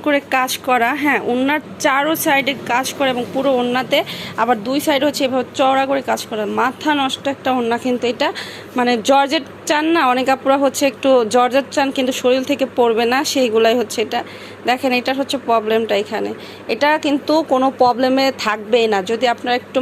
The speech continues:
মাথা খাটান। এখানে যেহেতু সেলাই করে দেওয়া, হ্যাঁ, এই কাজটা কিন্তু সেলাই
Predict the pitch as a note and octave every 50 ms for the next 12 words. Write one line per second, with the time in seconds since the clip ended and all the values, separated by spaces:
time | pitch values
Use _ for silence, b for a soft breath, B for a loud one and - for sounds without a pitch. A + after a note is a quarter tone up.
0 | B3+ A#3 G#3+ G3+ A#3 A3+ A3 A#3+ G#3+ - A3+ A#3+ D4+ B B B B B - -
1 | - C#4 C4+ C#4+ C4+ - C4 C4 C4 - C4 - - C#4+ C4 B3+ C4 B3+ B3+ C4
2 | B3+ A#3+ A3+ G3 G#3+ G3+ G3+ A3+ A#3+ D#4 D4 B3+ - A3+ B3+ - - A#3 A#3 -
3 | - - C4 B3+ C4 C4 C4 C4 - - C4+ C4 C4+